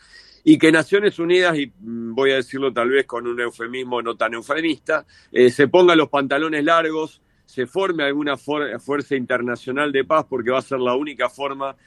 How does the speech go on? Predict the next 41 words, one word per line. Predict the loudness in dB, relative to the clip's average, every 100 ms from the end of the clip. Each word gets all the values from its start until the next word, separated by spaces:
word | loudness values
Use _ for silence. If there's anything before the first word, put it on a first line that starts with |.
| _ _
porque | -4 -2 2 2 0
no | -2 2 2
se | 2 2
puede | 4 4 4
salir | 2 2 4 4
de | 2
Gaza. | 2 0 -2 -10 -10 _ _ _
Hay | -4 -2
un | -2
solo | -6 -4 -2 -2
paso | -4 -4 -6
que | -6
es | -6
controlado | -6 -8 -4 0 0 0 -2
por, | -4 -6 -4
eh, | -4
por, | -8 -12 -14
eh, | -12 -14
Egipto, | -10 -2 -2 0 0 0 -4 _ _ -2
eh, | 2 4 2 0 0
y | 0 4
que | 4 4 4 4 4
es | 4
la | 4
única | 4 2 2 -2
solución | -2 -2 -2 -2 -2
tal | 0 2
vez | 4 2 -4 _ _ -4
a, | -2 -2 -4 -8
eh, | -10 -12 -10
este | -12 -10 -10
conflicto | -8 -8 -8 -6 -4
donde | -4 -2 0
va | 2
a |
haber | 2 0
refugiados, | -6 -8 -4 0 2 4 2
donde | -2 -6 -4
va | -2
a | -2
haber | -4